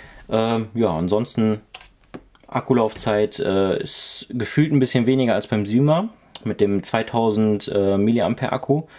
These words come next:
hat nur ein tausendzweihunderter drin, ist aber um einiges leichter als die, ähm,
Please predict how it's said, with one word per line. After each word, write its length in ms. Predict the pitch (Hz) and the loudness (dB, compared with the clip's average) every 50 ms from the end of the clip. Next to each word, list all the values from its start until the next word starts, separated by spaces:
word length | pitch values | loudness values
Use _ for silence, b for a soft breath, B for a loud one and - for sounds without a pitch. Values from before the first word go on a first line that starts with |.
| B B B | B B B
hat 160 | - 104 - | -6 -2 0
nur 80 | 120 113 | 2 0
ein 80 | 107 | 2
tausendzweihunderter 840 | 107 120 117 113 113 113 - - 110 107 110 110 104 98 104 113 104 | 2 0 0 0 0 -2 -2 -2 -2 -2 0 0 0 0 0 -2 -4
drin, 380 | 92 104 95 113 139 175 202 B B B B B B - | -2 0 2 2 2 2 0 B B B B B B -2
ist 200 | - 139 139 - | -2 0 2 0
aber 180 | 127 117 110 | 0 2 2
um 140 | 107 110 - | 2 2 2
einiges 380 | - 123 135 131 113 117 - - | 0 0 2 2 0 0 0 0
leichter 360 | - 123 139 139 - - - | 0 0 0 -2 -4 -6 -6
als 220 | - - - - | -6 -8 -10 -12
die, 280 | - - 87 85 85 85 | -8 -6 -4 -2 0 -2
ähm, 480 | 82 85 85 85 85 82 82 80 80 | -2 -2 -2 -2 -2 -4 -4 -4 -6